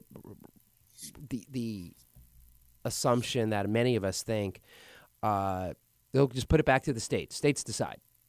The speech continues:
Federal government's kinda out of it. Uh, you guys all figure it out. What does a post-Roe world look like? Because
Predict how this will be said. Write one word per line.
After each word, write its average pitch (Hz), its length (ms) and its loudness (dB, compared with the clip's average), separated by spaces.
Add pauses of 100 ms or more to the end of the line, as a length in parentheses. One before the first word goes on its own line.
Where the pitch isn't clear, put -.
(680)
Federal 151 200 6
government's 135 360 2
kinda 101 180 0
out 143 160 6
of 139 80 4
it. 131 200 2 (200)
Uh, 98 440 -2 (180)
you 127 120 -4
guys 113 260 2
all 104 120 0
figure 98 340 -8
it 92 60 -6
out. 90 220 -8 (520)
What 220 140 0
does 294 140 4
a 233 60 0
post-Roe - 1600 -4
world 110 520 0
look 85 360 -8
like? 65 440 -12
Because 170 460 2